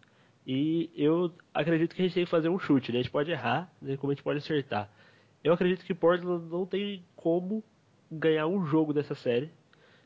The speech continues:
Talvez um, né? Vamos lá, final de conferência, ninguém quer ser varrido. Talvez se eles tomam três a zero, você fica com a, uma raiva, digamos assim, pro jogo quatro. Mas eu não vejo eles ganhando nenhum jogo dessa série hoje. É, na melhor chance,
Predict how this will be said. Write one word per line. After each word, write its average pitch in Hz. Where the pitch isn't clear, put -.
Talvez 220
um, 202
né? 180
Vamos 170
lá, 147
final 147
de 147
conferência, 135
ninguém 123
quer 127
ser 123
varrido. 117
Talvez 113
se -
eles 117
tomam 113
três 113
a 101
zero, 107
você 104
fica 117
com 120
a, 107
uma 117
raiva, 113
digamos 107
assim, 110
pro 104
jogo 104
quatro. 107
Mas 117
eu 123
não 135
vejo 143
eles 127
ganhando 123
nenhum 135
jogo 127
dessa 117
série 110
hoje. 151
É, 120
na 131
melhor 143
chance, 196